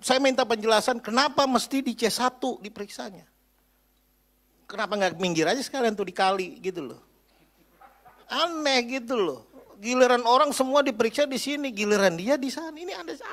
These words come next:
apa sih? Ini yang gini kayak gini. Saya, saya, saya teringat tahun dua ribu tiga belas. Ketika Budiono diperiksa diam-diam di hari Sabtu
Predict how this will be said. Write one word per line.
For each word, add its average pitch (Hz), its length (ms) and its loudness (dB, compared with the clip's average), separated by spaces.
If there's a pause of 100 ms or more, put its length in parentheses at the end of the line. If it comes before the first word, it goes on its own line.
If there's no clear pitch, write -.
(180)
apa - 160 -12
sih? 381 400 -6
Ini 359 160 -10
yang 311 160 -4
gini 269 160 -2
kayak 269 220 -4
gini. 302 340 -8 (240)
Saya, 277 320 2 (240)
saya, 269 320 -2
saya 285 160 2
teringat 269 480 -2
tahun 247 160 2
dua 214 80 6
ribu 208 240 0
tiga 165 320 0
belas. 202 480 2 (800)
Ketika 220 400 0
Budiono 208 800 4
diperiksa 208 480 -4
diam-diam 190 560 2
di 196 80 0
hari 180 320 -2
Sabtu 196 480 -6